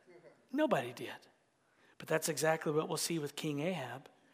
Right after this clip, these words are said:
He's three bad days in a row away from becoming a tabloid headline,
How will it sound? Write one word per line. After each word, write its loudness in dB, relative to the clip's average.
He's -2
three 0
bad 4
days 2
in -2
a -2
row 2
away -2
from -10
becoming -8
a -14
tabloid -2
headline, 0